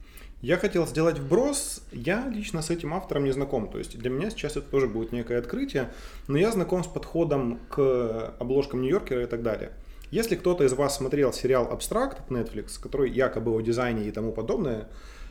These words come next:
э, буквально первая серия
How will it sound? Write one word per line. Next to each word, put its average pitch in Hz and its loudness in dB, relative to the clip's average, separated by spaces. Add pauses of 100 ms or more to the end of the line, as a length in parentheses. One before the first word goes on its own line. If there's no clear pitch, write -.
(140)
э, 127 2
буквально 156 2
первая 160 4
серия 131 4